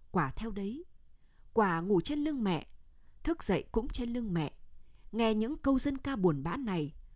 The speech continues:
cũng trên lưng mẹ. Trong ngày sắp đưa tang bố, Quả đang sửa lại mấy viên đá lát đường ngoài cổng thì nhận ra có một người đi đến,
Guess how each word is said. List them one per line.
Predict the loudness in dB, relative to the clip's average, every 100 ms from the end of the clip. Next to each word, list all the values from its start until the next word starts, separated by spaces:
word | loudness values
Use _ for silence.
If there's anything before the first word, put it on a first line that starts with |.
| -20 2
cũng | 2 2 -4
trên | -2 -2
lưng | -2 -2
mẹ. | -4 -6 -12 -16 -18 -20 -20 -20 -20 -20 -20 -18 -4
Trong | -2 0 0
ngày | 0 0
sắp | -4 -2
đưa | -2
tang | 0 -4 0
bố, | 0 -2 -6 -16 -20 -2
Quả | 0 2
đang | 0
sửa | 2 4
lại | 4 2 2
mấy | 0 0
viên | -2
đá | -2 -2
lát | -2 2
đường | 4 4 4
ngoài | 0 0
cổng | 0 0 -2 -12 -18 -18 -2
thì | 4 4 4
nhận | 0 -2
ra | -4 -2 0 -2
có | 0 0
một | 2 0
người | -2 -2
đi | 0
đến, | 2 2 -2